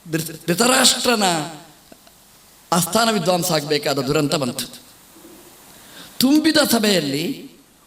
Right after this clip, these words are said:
ಒಂದು ಹೆಣ್ಮಗಳಿಗೆ ಅವಮಾನ ಆದಾಗ ತಪ್ಪು ಅಂತ ಹೇಳುವ ಸ್ವಾತಂತ್ರ್ಯವನ್ನು ಕಳ್ಕೊಳ್ಳುವಷ್ಟರು ಭ್ರಷ್ಟ ಅಂತ ಅದಕ್ಕೆ ಬಿಟ್ಟ.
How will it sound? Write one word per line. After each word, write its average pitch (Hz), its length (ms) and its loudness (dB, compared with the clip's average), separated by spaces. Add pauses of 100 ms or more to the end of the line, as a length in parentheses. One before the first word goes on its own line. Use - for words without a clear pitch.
ಒಂದು 262 280 4
ಹೆಣ್ಮಗಳಿಗೆ 202 1200 2 (480)
ಅವಮಾನ 294 500 4
ಆದಾಗ 165 360 -2 (840)
ತಪ್ಪು 311 720 2
ಅಂತ 302 220 4
ಹೇಳುವ 240 540 4
ಸ್ವಾತಂತ್ರ್ಯವನ್ನು 302 1300 2
ಕಳ್ಕೊಳ್ಳುವಷ್ಟರು 247 1000 0 (400)
ಭ್ರಷ್ಟ 214 500 0
ಅಂತ 240 480 0
ಅದಕ್ಕೆ 190 240 -4
ಬಿಟ್ಟ. - 200 -12